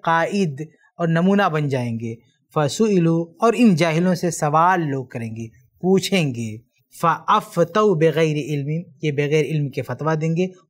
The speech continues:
फ़ज़ल्लू व अदल्लू, ये खुद गुमराह होंगे और दूसरों को भी गुमराह करेंगे। तो इस आयत में अल्लाह रब्बुल आलमीन ने जो ये कहा है कि जो कुछ तुमको दिया जा रहा है उसको मजबूती से पकड़ लो, सिर्फ इतना नहीं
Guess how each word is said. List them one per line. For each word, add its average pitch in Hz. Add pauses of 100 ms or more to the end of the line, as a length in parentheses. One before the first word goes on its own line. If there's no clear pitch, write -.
फ़ज़ल्लू 151 (260)
व 123
अदल्लू, 117 (360)
ये 135
खुद 170
गुमराह 156
होंगे 143 (300)
और 208
दूसरों 131
को 123
भी 160 (300)
गुमराह 131
करेंगे। 107 (380)
तो 220
इस 240
आयत 254
में 247
अल्लाह 208
रब्बुल 180
आलमीन 170
ने 165
जो 147
ये 139
कहा 151
है 147 (540)
कि 160 (340)
जो 160
कुछ 202
तुमको 170
दिया 151
जा 170
रहा 170
है 180
उसको 165
मजबूती 147
से 151
पकड़ 135
लो, 113
सिर्फ 160
इतना 190
नहीं 202